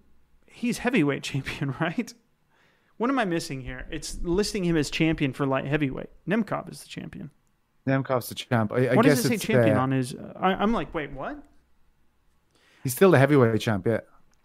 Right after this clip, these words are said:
Speaker 1: Yeah, I was reading this. They're not fighting at heavyweight. No, they are. Oh, shit.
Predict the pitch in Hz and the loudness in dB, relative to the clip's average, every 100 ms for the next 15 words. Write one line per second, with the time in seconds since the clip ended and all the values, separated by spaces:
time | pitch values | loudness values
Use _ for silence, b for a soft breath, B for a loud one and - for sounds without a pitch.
0 | - - 214 190 185 135 147 208 170 135 | -14 2 6 8 6 4 4 4 2 2
1 | 127 - - 165 233 381 - 156 214 147 | 0 -6 -6 0 2 2 2 2 2 0
2 | 127 190 190 120 123 143 - _ _ _ | -2 -2 -2 -2 -4 -8 -10 _ _ _
3 | - 196 233 220 240 285 113 - _ _ | -2 2 4 4 4 2 0 -6 _ _
4 | _ _ _ _ _ _ 233 185 - 285 | _ _ _ _ _ _ 2 2 -2 -6
5 | - | -6